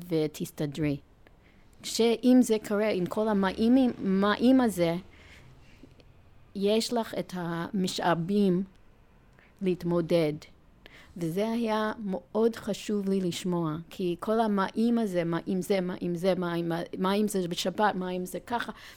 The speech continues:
מה אם, אין לי... זה, בב-,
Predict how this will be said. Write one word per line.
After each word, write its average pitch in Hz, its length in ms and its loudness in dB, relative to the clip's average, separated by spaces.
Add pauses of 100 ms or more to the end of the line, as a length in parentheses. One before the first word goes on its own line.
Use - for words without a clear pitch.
(100)
מה 202 140 -4
אם, 208 160 -2 (600)
אין 208 340 0
לי... 202 180 0 (540)
זה, 214 160 4 (340)
בב-, 196 200 -2